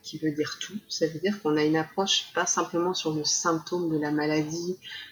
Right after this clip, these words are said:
sur le, le, le problème, mais on va vraiment rechercher le, la cause et on va prendre l'être, euh,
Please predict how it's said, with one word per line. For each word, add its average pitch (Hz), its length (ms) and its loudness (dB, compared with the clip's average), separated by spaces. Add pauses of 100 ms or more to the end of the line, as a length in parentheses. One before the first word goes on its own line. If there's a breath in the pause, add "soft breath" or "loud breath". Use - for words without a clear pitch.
(100)
sur 147 360 2
le, 147 280 2
le, 147 360 0
le 147 180 2
problème, 165 540 4
mais 151 80 6
on 151 200 0
va 175 240 0 (140)
vraiment 170 380 0
rechercher 165 640 0 (400 loud breath)
le, 151 460 4
la 151 100 4
cause 196 480 4 (180)
et 175 140 4
on 165 80 0
va 147 140 -2
prendre 170 260 2
l'être, 175 560 2
euh, 143 160 -2